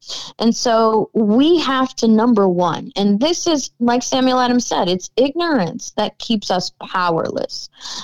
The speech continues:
So the first thing that we have to do, and sort of going back to the understanding, is, is admit that,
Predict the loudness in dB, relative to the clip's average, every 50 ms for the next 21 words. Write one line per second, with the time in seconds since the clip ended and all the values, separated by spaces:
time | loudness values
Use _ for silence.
0 | -16 -18 _ -10 -4 0 2 2 2 2 0 0 0 0 2 0 0 0 0 2
1 | 4 4 4 4 4 4 2 2 0 -2 -2 -2 -2 -2 -4 -2 -2 -2 0 2
2 | 2 2 4 2 2 0 -2 -4 -4 -6 -6 -4 -2 2 4 4 4 4 2 0
3 | -6 _ _ -12 -8 -2 0 0 0 0 0 0 0 2 2 0 0 0 0 0
4 | -2 -2 -2 -2 0 2 2 2 0 0 -2 -2 0 0 2 2 2 2 4 2
5 | 2 2 0 -4 -10 -12 -10 -8 -8 -10 -12 -14 -8 -2 0 2 2 2 4 4
6 | 4 4 4 2 0 -2 0 0 0 0 -2